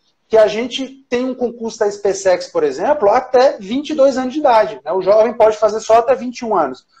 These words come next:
né? É, por quê, cara? Quando o cara tá lá ali com seus vinte e poucos anos de carreira, ele vai ser um tenente-coronel, um major, e ele não vai ter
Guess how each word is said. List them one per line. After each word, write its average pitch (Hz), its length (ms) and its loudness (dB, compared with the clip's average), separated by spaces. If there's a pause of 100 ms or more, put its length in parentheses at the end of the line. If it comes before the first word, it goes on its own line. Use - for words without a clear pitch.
(240)
né? 151 240 -6 (220)
É, 151 400 6 (160)
por 359 200 2
quê, 247 200 0
cara? 151 360 0 (140)
Quando 311 200 0
o 349 40 0
cara 320 240 2
tá 269 200 4
lá 214 260 6
ali 196 180 2
com 196 140 -10
seus 185 200 -4
vinte 196 220 -8
e - 40 -20
poucos 175 280 -2
anos 175 180 -6
de 165 60 -12
carreira, 170 560 0 (260)
ele 311 160 -4
vai 302 160 4
ser 254 380 0
um 226 300 -8
tenente-coronel, 196 1000 2
um 196 80 -12
major, 175 500 0 (180)
e 262 80 -8
ele 311 140 -4
não 381 240 -2
vai 285 260 0
ter 254 560 -4